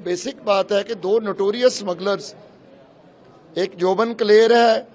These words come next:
اور ایک گوپی چگاما ہے، دونوں امرتسر رورل کے رہنے والے ہیں، یو ایس بیسڈ ہیں، وہ اس کے پیچھے تھے اور ان کی منی یہ پاکستان جانی تھی وایا دبئی۔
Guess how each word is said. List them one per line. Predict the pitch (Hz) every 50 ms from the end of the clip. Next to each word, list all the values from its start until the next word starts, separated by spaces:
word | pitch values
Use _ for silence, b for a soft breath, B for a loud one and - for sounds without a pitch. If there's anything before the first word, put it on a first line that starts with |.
| _ _ _ -
اور | - 165 180
ایک | 208 214 - 175
گوپی | 180 180 180 180 233 233
چگاما | 220 226 220 185 185 180 185 196 208 202 202
ہے، | 202 196
دونوں | 185 196 196 202 214 208
امرتسر | 196 190 196 208 202 226 220
رورل | 185 190 185 190 214 214
کے | 214 220 214
رہنے | 190 180 180 185 190
والے | 185 180 180 190
ہیں، | 214 233 202 208 - - 180
یو | 160 185 220
ایس | 254 262 - -
بیسڈ | 185 190 190 190 180 139 156
ہیں، | 170 160 170 180 - - - - - - - - - - - - - - - - -
وہ | 156 214 254 277 277
اس | 269 262 - -
کے | - 262 214
پیچھے | - 208 175 - 196 202
تھے | 190 208 226 240
اور | 254 233 220
ان | 220 220 220
کی | 214 247 254
منی | 247 233 220 202 208 226
یہ | 226 226 226 226
پاکستان | 226 220 208 190 180 202 185 - 233 220 214
جانی | 196 196 180 180 185 196
تھی | - 220 262 226
وایا | 202 196 196 202
دبئی۔ | 208 185 180 170 170 160 143